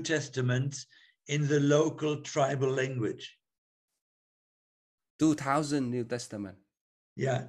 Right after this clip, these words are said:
Speaker 1: two, two thousand New Testaments in the, in the, in the local language.
Speaker 2: Nhưng mà ông đã dịch ra khoảng hai ngàn, à,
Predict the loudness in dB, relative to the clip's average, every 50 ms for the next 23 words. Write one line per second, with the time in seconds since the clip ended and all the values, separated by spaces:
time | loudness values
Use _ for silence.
0 | -4 -2 0 0 0 0 -4 -10 -14 -16 -20 -20 _ _ _ _ _ -2 2 2
1 | 2 2 4 4 4 4 4 2 0 -2 -2 -2 -4 -4 -6 -10 -14 -20 _ _
2 | _ _ _ _ _ -10 -4 0 2 2 2 2 2 0 0 0 -2 -2 -4 -2
3 | -2 0 -2 -2 -4 -6 -10 -12 -14 -14 _ _ _ _ _ _ _ _ -6 -4
4 | -4 -2 0 2 4 4 4 2 2 0 0 2 2 0 0 0 -2 -2 -4 -4
5 | 0 2 2 4 4 6 4 4 4 2 0 0 0 -2 -2 -4 -4 -4 -4 -4
6 | -6 -10 -18 -18 _ _ _ _ _ _ _ -6 0 2 4 4 6 4 4 6
7 | 6 6 6 6 6 4 4 4 2 2 0 -2 -4 2 4 6 6 8 8 6
8 | 6 6 6 4 4 2 2 0 -2 -2 0 0 0 2 2 2 2 4 6 6
9 | 6 6 4 2 2 2 2 0